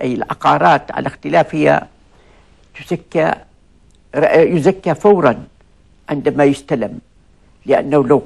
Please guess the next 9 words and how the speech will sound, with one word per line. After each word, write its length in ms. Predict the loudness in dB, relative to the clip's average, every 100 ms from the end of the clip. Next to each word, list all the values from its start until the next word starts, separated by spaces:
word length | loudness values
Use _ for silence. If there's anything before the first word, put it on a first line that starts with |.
| -4
قلنا 480 | -6 -4 -2 -2 -4 -12 _ _ _ _
باشتراط 540 | -20 -10 0 0 0
الحول 600 | -4 0 2 2 0 -2 -12 _ _ _ _ _ _ _ _ _ _
مع 280 | -8 -6 -6 -6 -2
بلوغ 300 | 0 2 2
النصاب 680 | 2 0 4 4 4 0 -14 _ _ _ _ -10
ربما 640 | -8 -4 0 2 0 -2 -10 _ _ _ _ _ _ _ _ -4
أدى 320 | -4 0 2
ذلك 500 | 4 2 2 0